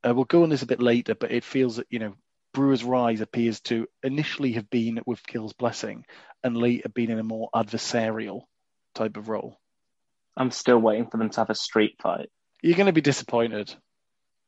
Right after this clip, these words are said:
Speaker 1: If it did happen,
Speaker 2: I'm
Speaker 1: they
Speaker 2: sure we
Speaker 1: covered
Speaker 2: can
Speaker 1: it up
Speaker 2: arrange
Speaker 1: very,
Speaker 2: it.
Speaker 1: they covered it up very well.
Speaker 2: They're not capable of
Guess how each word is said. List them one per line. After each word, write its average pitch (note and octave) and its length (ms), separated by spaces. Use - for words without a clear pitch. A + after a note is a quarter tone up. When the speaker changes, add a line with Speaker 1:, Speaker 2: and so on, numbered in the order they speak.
Speaker 1:
If E3+ 160
it F3 120
did D#3+ 160
happen, B2+ 300
Speaker 2:
I'm A#2+ 40
Speaker 1:
they A2+ 80
Speaker 2:
sure D3 180
we D3+ 100
Speaker 1:
covered B2 80
Speaker 2:
can A#2+ 60
Speaker 1:
it A#2+ 40
up A#2+ 60
Speaker 2:
arrange A2 100
Speaker 1:
very, A#2+ 200
Speaker 2:
it. A2+ 120
Speaker 1:
they C#3 80
covered C#3+ 320
it A#2+ 100
up A2+ 120
very A2+ 360
well. A2 420
Speaker 2:
They're B2+ 100
not - 180
capable - 440
of - 60